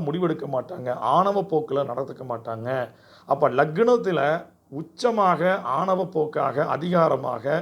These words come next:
மத்தவங்களை டாமினேட் பண்ற மாதிரியான அமைப்புகளை எடுத்துக்க கூடாது அப்படிங்கிறத புரிஞ்சுக்கணும். அப்-, அப்போ நான் உங்களுக்கு ஒரு எசன்ஸா தான் கொடுத்துருக்குறேன்.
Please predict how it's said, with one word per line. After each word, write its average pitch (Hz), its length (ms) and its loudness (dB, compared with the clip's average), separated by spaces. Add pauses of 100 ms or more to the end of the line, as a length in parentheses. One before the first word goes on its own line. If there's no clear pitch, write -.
(380)
மத்தவங்களை 143 340 -2 (100)
டாமினேட் 208 520 0
பண்ற 156 320 4
மாதிரியான 139 460 -2 (580)
அமைப்புகளை 131 420 -4 (100)
எடுத்துக்க 135 300 -2 (100)
கூடாது 127 280 2
அப்படிங்கிறத 127 420 -6 (100)
புரிஞ்சுக்கணும். 120 600 -6 (440)
அப்-, 127 200 -8 (100)
அப்போ 127 200 -2 (280)
நான் 131 120 -2
உங்களுக்கு 131 260 -6
ஒரு 117 120 -4
எசன்ஸா 202 420 2
தான் 202 120 0
கொடுத்துருக்குறேன். 156 520 -2